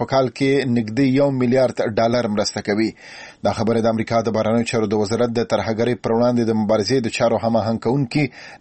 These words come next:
ناتان سیلز پرون په واشنګټن کې خبریالانو ته وکړه. هغه ویل ایران په کال کې شاوخوا اووه سوه میلیون ډالر د لبنان حزب الله سره مرسته کوي، له هغې ډلې سره چې له اسرائیل سره په جګړه ده او د سوریې په اووه کلنه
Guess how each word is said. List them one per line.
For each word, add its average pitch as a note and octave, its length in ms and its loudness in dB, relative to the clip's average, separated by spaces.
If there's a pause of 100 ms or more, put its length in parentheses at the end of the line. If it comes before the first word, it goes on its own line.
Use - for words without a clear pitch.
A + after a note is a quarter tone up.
(140)
ناتان A#2 400 0
سیلز D3 280 0 (120)
پرون B2+ 260 0
په A#2+ 160 0
واشنګټن A#2+ 480 -2
کې B2+ 160 -4
خبریالانو G#2+ 580 0
ته G#2 60 -2
وکړه. G#2+ 280 -2 (640)
هغه A2 240 2
ویل B2 240 2 (120)
ایران A#2 340 2
په A#2 60 -2
کال B2+ 200 0
کې A2+ 200 -4
شاوخوا B2+ 340 0
اووه A#2+ 240 2
سوه B2+ 260 0
میلیون B2 340 2
ډالر A2 380 2
د A2+ 140 2
لبنان A#2 400 0
حزب G#2 260 -4
الله B2 260 4
سره C3 220 -2
مرسته B2+ 320 -2
کوي، C#3+ 180 2 (460)
له G#2 100 0
هغې A#2+ 220 0 (100)
ډلې C#3+ 220 0
سره A2+ 180 -2
چې A#2+ 140 -2
له A#2 40 0 (120)
اسرائیل B2+ 360 0
سره A2+ 140 0
په G#2 180 -2
جګړه A2 240 2
ده D#3 160 2 (320)
او C3+ 80 2
د C#3 200 0
سوریې C#3+ 340 2
په - 40 0
اووه B2 180 0
کلنه C#3+ 280 2